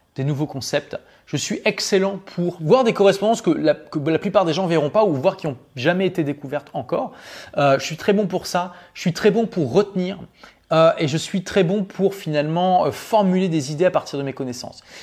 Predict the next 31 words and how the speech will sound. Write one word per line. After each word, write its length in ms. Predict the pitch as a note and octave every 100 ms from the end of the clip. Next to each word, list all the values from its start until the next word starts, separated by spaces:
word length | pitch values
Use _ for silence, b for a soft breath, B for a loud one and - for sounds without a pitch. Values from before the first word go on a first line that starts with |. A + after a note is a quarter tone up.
| B B -
Euh, 220 | D3 D3 -
et, 180 | F3+
et 40 | E3+
du 120 | E3+
coup, 240 | C4+ C#4+ -
quand 280 | - C4
j'ai 100 | C4
découvert 300 | G3 F3+ F#3+
ces 120 | F#3+ F3
forces, 280 | - A#3+
je 60 | B2+
me 60 | D3
suis 140 | F3+
dit, « 120 | G3+
Waouh, 520 | D3 D3+ A3 G3+ D#3 A#2
c'est 160 | -
génial » 280 | C3+ G3 A3+
parce 140 | D#3 -
que 100 | D3
justement, 340 | G3+ A3 G#3
ce 140 | -
défi 380 | C3+ D3+ G3 -
dans 100 | D#3+
lequel 180 | C3+ D3
je 80 | A#2+
me 60 |
suis 180 | A#2+ -
lancé, 400 | A#2+ A#2 - E3+ F#3 B B B
c'est 460 | - - - D#3+ - -
aligné 640 | E3+ F3 F#3+ G3+ G3+ - _ -
complètement 720 | D4+ C#4 G#3 F#3+ F3 F3 G3+